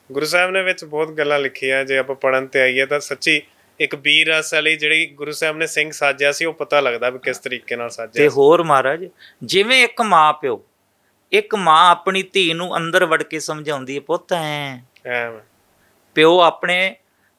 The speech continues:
Speaker 2: ਪੁੱਤ ਨੂੰ ਜਦੋਂ ਫਰੈਂਡਲੀ ਹੋ ਜਾਂਦਾ, ਉਹਦੇ ਨਾਲ ਉਹਨੂੰ ਕਹਿੰਦਾ, "ਬੰਦਾ ਬਣ ਜੀ, ਐਂ ਚੱਲੀ, ਆਹ ਹੋ ਜੂ,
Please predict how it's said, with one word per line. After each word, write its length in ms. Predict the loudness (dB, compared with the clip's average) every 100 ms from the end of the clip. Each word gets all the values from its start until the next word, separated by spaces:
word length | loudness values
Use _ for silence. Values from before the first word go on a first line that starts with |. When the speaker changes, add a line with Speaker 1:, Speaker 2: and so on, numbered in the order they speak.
| -2
Speaker 2:
ਪੁੱਤ 260 | -2 0 -2
ਨੂੰ 180 | 0
ਜਦੋਂ 240 | 0 0 0
ਫਰੈਂਡਲੀ 640 | 0 0 2 0 -2 -4 -6
ਹੋ 180 | -4 0
ਜਾਂਦਾ, 380 | -2 0 2
ਉਹਦੇ 200 | 2 0
ਨਾਲ 220 | -2 -2 -2
ਉਹਨੂੰ 180 | -6
ਕਹਿੰਦਾ, 260 | -8 -6 -4
"ਬੰਦਾ 400 | -4 -4 -2 0
ਬਣ 240 | 0 -2
ਜੀ, 180 | -6 -6
ਐਂ 180 | -4 -4
ਚੱਲੀ, 380 | -4 -4 -6 -2
ਆਹ 300 | 2 2 2
ਹੋ 140 | -2
ਜੂ, 240 | -6 -10